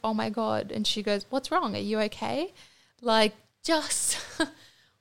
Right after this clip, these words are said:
wild. Just this random, like, abuse. Like, "I will tell everyone how disgusting you are and you're a pig," for no reason. Like, I just,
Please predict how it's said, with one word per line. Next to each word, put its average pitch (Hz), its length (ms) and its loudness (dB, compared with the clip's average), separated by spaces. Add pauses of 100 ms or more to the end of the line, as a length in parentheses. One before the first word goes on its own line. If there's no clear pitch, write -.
(300)
wild. 220 960 4
Just 220 200 0
this 208 140 -2
random, 220 500 2
like, 214 380 -2
abuse. 202 520 -2
Like, 220 140 0
"I 208 120 0
will 202 120 -4
tell 214 220 -2
everyone 208 560 -2
how 208 240 -4
disgusting - 720 0
you 208 240 -2
are 208 260 0
and 208 100 -2
you're 208 220 -2
a 202 60 -2
pig," 196 420 -4 (400)
for 269 80 -2
no 277 260 2
reason. 226 560 0
Like, - 180 -10
I 269 120 0
just, 320 320 -2